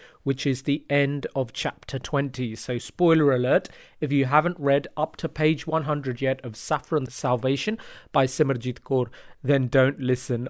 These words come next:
on. Well, it's been a fun reading over the last ten chapters or so, and over the course of the preceding fifty or so pages, we've been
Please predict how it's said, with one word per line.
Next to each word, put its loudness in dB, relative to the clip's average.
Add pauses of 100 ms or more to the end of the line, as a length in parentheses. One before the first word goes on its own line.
(120)
on. -2 (1080)
Well, 10 (340)
it's -2
been 8
a 6
fun 6
reading 4 (340)
over 6
the 4
last 4
ten -2
chapters -2
or -4
so, 0 (460)
and 0 (100)
over 10
the 4
course 4
of 8 (480)
the 4 (480)
preceding 4
fifty -2
or 4
so 2
pages, 0 (400)
we've 4
been 4